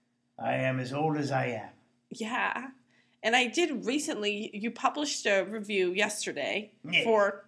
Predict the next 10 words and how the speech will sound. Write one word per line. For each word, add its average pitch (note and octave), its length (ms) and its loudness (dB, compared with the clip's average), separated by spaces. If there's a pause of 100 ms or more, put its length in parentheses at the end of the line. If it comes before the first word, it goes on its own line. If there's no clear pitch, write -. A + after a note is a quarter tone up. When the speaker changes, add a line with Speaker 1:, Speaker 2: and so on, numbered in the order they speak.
(100)
Speaker 2:
Crouching C4 420 6
Tiger, A3 340 6
Hidden A3+ 260 2
Dragon. A3+ 580 -2 (680)
Speaker 1:
What D#3+ 180 -2
a C#3 60 2
beautiful B2 680 -4
film. A2+ 320 -8 (1000)
Speaker 2:
I'm C#4+ 240 6
gonna, B3+ 400 2